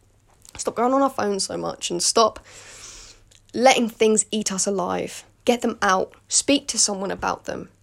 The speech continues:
Even if you have to speak to a random operator just to get it out.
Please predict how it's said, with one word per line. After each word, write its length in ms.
Even 200
if 160
you 60
have 180
to 360
speak 380
to 120
a 80
random 580
operator 760
just 400
to 60
get 180
it 80
out. 280